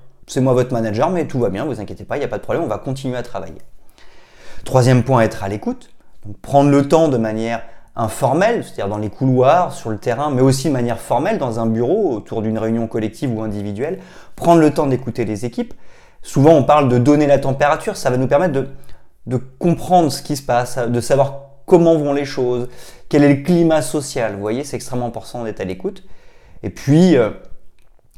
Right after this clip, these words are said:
essayer de, de comprendre les émotions. Est-ce qu'il y a de la peur ? Si elle, si elle ressent de la peur, c'est qu'elle, elle trouve qu'il y a un danger. Quel est le danger ? Supprimons le danger.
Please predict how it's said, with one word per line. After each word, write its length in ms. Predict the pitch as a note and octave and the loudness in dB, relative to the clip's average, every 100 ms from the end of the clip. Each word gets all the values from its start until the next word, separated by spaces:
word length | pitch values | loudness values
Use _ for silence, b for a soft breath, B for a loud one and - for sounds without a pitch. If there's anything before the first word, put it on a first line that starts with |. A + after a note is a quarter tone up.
| - | -10
essayer 260 | G2+ C3+ | -2 2
de, 140 | B2 B2 | 4 2
de 120 | A2 | 0
comprendre 400 | A2 C3+ C3+ D#3+ | -2 -2 0 2
les 180 | C3+ A#2 | 2 2
émotions. 520 | A#2+ B2+ - G3+ A3+ | 0 -2 -2 -2 -2
Est-ce 120 | - | -4
qu'il 120 | - | -2
y 40 | A#2 | 0
a 40 | |
de 80 | G#2+ | 2
la 100 | A#2 | 0
peur ? 440 | F#3+ G3 A#3+ F3 G#2+ | 0 -2 -2 -6 -8
Si 180 | - | -4
elle, 140 | B2 G#2+ | -2 -2
si 180 | - C#3 | -2 0
elle 60 | |
ressent 320 | A#2 B2+ C3+ | 0 -2 -2
de 100 | B2 | 0
la 120 | A#2+ A#2 | 0 0
peur, 220 | C3+ C3+ | -2 -4
c'est 140 | B2+ | -6
qu'elle, 280 | A2+ G#2+ A2+ B B B | -2 -2 -2 B B B
elle 140 | A#2 | -4
trouve 240 | A#2 D3+ C3 | -4 -4 -4
qu'il 100 | C3+ | -4
y 20 | |
a 60 | B2 | -2
un 40 | |
danger. 460 | A#2+ C3+ E3+ C4+ - | -2 -2 -4 -6 -4
Quel 140 | B2 | 0
est 60 | B2 | 0
le 60 | |
danger ? 360 | A#2 C3 C#3 A#3+ | 0 0 -2 -4
Supprimons 500 | - C3+ - C3 D3+ | -8 -12 -4 -2 0
le 80 | C#3+ | -2
danger. 260 | C3+ D#3 | -4 -6